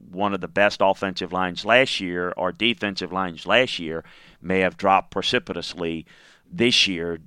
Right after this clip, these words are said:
based on personnel changes and vice versa. Uh, so check that out. I think you're gonna like that in preparation, uh, for the games this weekend, as well as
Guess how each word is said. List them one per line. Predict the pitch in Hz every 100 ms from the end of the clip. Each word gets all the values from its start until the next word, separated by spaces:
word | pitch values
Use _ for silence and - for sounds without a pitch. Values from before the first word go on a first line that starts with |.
| - 76
based | 98 101 -
on | - 90 90
personnel | - 110 - 92 95 98
changes | - 85 73 82 76 -
and | 92 87
vice | 87 85
versa. | - 90 87 - - _ - - _ -
Uh, | 85 85 87
so | - 95 90 -
check | 165 170
that | 127 98
out. | 82
I | 82
think | - 95 92
you're | 95
gonna | 92 85
like | 80 87 -
that | 85 82
in |
preparation, | 78 90 80 87 82 82 78 82 - - _ _
uh, | 82 78 -
for | 95 92 87
the | 80
games | 87 90 90
this | 85 -
weekend, | 87 82 82
as | 78
well | 98 156 143
as | 98 92 90